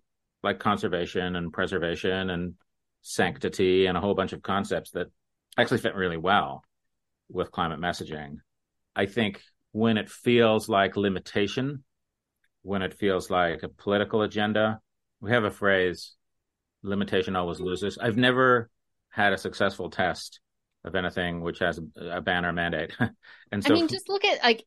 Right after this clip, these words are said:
Speaker 2: I mean, and even the, the threat or th-, the hint of it. So, uh, I feel like last year or two years ago, maybe it was, um, Congress or these climate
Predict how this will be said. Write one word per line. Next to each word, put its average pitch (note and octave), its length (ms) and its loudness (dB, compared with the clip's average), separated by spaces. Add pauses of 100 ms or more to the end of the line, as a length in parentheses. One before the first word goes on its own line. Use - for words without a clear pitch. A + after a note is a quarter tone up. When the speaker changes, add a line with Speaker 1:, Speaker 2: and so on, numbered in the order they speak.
(160)
Speaker 2:
I A#3+ 100 2
mean, A#3+ 200 4
and A3 160 0
even C#4 300 0
the, G3 220 0 (140)
the G3 140 -2 (100)
threat G#3 380 2
or A3+ 80 2
th-, - 380 -8 (100)
the E3 80 0
hint F#3 320 -6
of B3 120 2
it. B3 180 0
So, F3+ 420 2 (560)
uh, F3+ 340 2
I F#3+ 100 0
feel A3 180 2
like F#3+ 160 4
last G#3 520 4
year G#3 280 2
or F#3+ 40 0
two A3 200 -4
years G3+ 260 0
ago, F#3+ 180 2
maybe F3+ 380 0
it - 120 2
was, E3 500 2
um, D#3 320 0 (400)
Congress A3+ 560 4
or G3 80 4
these F3+ 160 -2
climate G#3 800 4